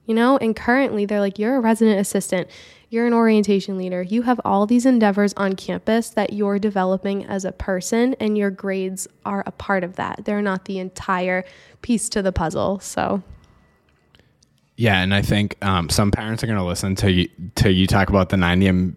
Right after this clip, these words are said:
Speaker 2: and
Speaker 1: Yeah.
Speaker 2: be like, "Man, I wish my student would get to a
Speaker 1: <laughs>
Speaker 2: ninety on their
Speaker 1: Yep.
Speaker 2: exams." But, um,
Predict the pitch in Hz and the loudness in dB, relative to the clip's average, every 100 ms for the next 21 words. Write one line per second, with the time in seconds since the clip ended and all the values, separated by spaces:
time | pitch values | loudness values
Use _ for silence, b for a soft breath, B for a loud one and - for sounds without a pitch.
0 | - 98 101 95 90 87 90 90 90 85 | -2 2 4 2 0 -2 -2 0 2 2
1 | 87 90 - 90 - 92 87 87 90 98 | 2 2 2 0 2 2 2 2 2 4
2 | 95 87 87 85 87 90 - 90 87 87 | 4 4 4 4 6 4 4 0 2 2
3 | 87 87 - 87 - 80 80 85 - 92 | 2 2 2 2 2 2 0 -2 -2 2
4 | 87 - 90 85 80 | 2 2 0 2 0